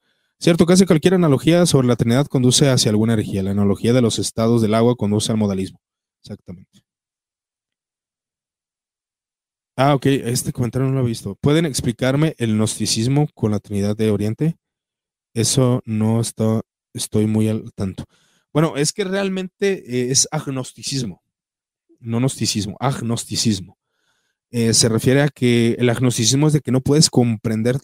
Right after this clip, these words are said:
las cosas de Dios, ¿no? Y muchos exponentes han dicho que la teología oriental, así como a los occidentales se nos, se nos, em,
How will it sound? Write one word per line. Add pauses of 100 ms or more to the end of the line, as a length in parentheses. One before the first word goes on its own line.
las
cosas
de
Dios,
¿no? (480)
Y
muchos
exponentes
han
dicho (880)
que
la
teología
oriental,
así
como
a
los
occidentales
se
nos, (540)
se
nos,
em,